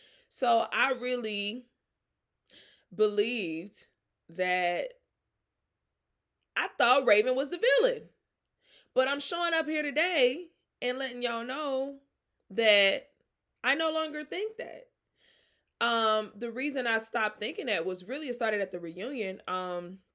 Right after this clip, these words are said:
I felt like at the reunion, Raven seemed different. She seemed softer. She seemed more emotionally available. She seemed humble. Like, she showed up as a different person at the reunion.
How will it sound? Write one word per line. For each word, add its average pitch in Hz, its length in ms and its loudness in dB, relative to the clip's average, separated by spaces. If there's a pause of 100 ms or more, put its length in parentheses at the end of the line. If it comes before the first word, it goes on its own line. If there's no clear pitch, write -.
(640)
I 185 80 -10
felt 220 200 0
like 185 300 0
at 202 160 -2
the 214 60 -6
reunion, 208 640 -6
Raven 208 380 2
seemed 196 680 -4 (420)
different. 330 500 -8
She 247 200 -8
seemed 202 680 -4
softer. 233 800 -4 (280)
She 226 160 -8
seemed 196 360 -4
more 196 200 -4
emotionally 202 640 -6
available. 196 800 -4 (480)
She - 280 -12
seemed 185 640 -10 (220)
humble. 208 800 0
Like, 190 460 -2
she 285 480 -4 (180)
showed 349 320 2
up 294 100 2
as 240 140 0
a 214 40 2
different 220 320 -2
person 208 340 -8
at 175 120 -6
the 170 60 -10
reunion. 170 500 -10